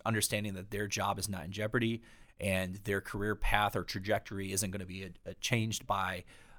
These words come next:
by new decisions, uh, that is different from whatever they've done growing up, uh, they found that the, the buy-in was increased at that time. So, you know, I, I really think aircraft maintenance is a, is a culture,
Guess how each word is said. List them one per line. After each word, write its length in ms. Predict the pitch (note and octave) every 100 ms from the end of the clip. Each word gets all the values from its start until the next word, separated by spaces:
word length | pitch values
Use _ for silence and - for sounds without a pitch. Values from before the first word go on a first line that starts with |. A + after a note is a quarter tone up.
| -
by 360 | F#2+ F#2+ F#2+ G2+
new 300 | A2 A2 G#2+
decisions, 580 | - G#2 G2 G2 G2 - -
uh, 220 | F2+ F#2
that 280 | G2 F#2 -
is 200 | F#2+ F#2
different 420 | G2+ G#2+ A#2+ G2+
from 160 | - F#2+
whatever 240 | F#2 F#2
they've 220 | F#2+ F#2+
done 180 | F#2+ F#2+
growing 320 | F2+ F#2+ F#2+
up, 140 | F#2+ G2+ - - - - -
uh, 200 | F#2 F2+ - - - -
they 160 | F#2 G#2
found 480 | - A2 G#2+ G#2 G2 - - _ - -
that 320 | G2+ F#2+ F#2 - G2+
the, 500 | G#2 F#2+ G2 G2+ G2+ - - - - A#2 G#2+ - - -
the 100 | G#2+
buy-in 460 | G2 G#2+ G#2 G2+
was 160 | G2 F2
increased 480 | F2 F2+ F2+ F#2 F2+
at 120 | D#2+
that 160 | D2 -
time. 260 | - - - -
So, 300 | B2 G#2 - - - -
you 120 | G2+
know, 120 | F#2+
I, 120 | F#2
I 80 | F#2
really 240 | A2 A2+
think 340 | G#2+ A2 G2+ - - - - - - - - - - -
aircraft 340 | A2 G#2+ B2 A2+
maintenance 340 | G#2+ A2 A2+
is 160 | A2+ G2+
a, 160 | F#2 -
is 80 |
a 60 | G2
culture, 600 | - A#2 - C3 A#2+